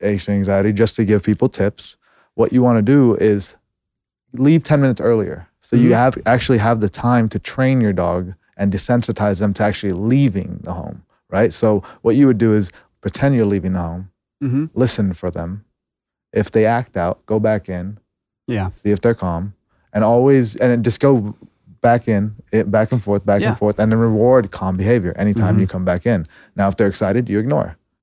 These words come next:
Speaker 2: The, the thing with that is a lot of times, like, if you've ever forgotten your keys or your phone or something, or your wallet, you go back into your house and you're like, you don't even look at anything else. You're just scanning for your wallet or
Speaker 1: Yeah.
Speaker 2: your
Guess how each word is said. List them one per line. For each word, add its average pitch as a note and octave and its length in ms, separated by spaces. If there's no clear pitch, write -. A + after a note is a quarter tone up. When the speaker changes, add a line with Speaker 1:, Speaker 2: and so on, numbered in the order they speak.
Speaker 2:
The, C#3+ 120
the D3+ 180
thing F#3+ 140
with D#3 120
that D#3+ 160
is C#3+ 100
a C3+ 60
lot C3+ 160
of D#3 60
times, D3 200
like, B2+ 300
if B2 100
you've C3+ 140
ever C#3+ 260
forgotten C3+ 400
your B2+ 100
keys C3 400
or - 40
your A2+ 120
phone C3 400
or B2+ 60
something, C3+ 300
or B2 40
your G#2+ 140
wallet, A#2 420
you A#2 120
go A#2+ 100
back B2+ 220
into A#2+ 280
your A#2 220
house A#2+ 360
and A#2 160
you're A2 100
like, A#2 200
you C3 120
don't E3 100
even D3 160
look C3+ 140
at A2 140
anything F3 360
else. B2+ 140
You're A2+ 80
just - 320
scanning C#3 500
for A2+ 440
your G#2+ 160
wallet G#2+ 460
or G#2 100
Speaker 1:
Yeah. G2+ 60
Speaker 2:
your F#2+ 80